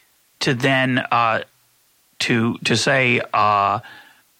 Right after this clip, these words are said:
"I found something" is, is so powerful because you want to get published. And, uh, of, as you point out from your previous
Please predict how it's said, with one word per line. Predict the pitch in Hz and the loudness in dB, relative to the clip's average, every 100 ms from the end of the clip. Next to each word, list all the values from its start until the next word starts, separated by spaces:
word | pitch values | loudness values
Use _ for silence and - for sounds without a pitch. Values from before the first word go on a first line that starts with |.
| - - | -20 -10
"I | - - 110 | -4 -2 0
found | 147 185 - | 2 0 0
something" | 147 113 117 113 | -2 -2 0 0
is, | 107 | 0
is | - 110 | 0 0
so | - 165 | 0 0
powerful | - 117 98 85 127 | 0 0 0 -2 -4
because | 139 - | -2 -2
you | 113 | 0
want | 98 | 0
to | 120 | 0
get | 110 | -2
published. | - 95 95 127 135 - - - - _ _ - | -2 -2 0 0 0 -2 -8 -20 -20 _ _ -4
And, | 127 123 123 147 | 0 0 -2 0
uh, | 139 135 135 - - | 2 2 0 -4 -6
of, | 127 - | -6 -2
as | 123 143 | 0 0
you | |
point | 120 143 135 | 0 0 2
out | 131 - | 0 -2
from | 127 | -2
your | 131 | -2
previous | 117 143 147 135 - | -2 -2 0 0 -2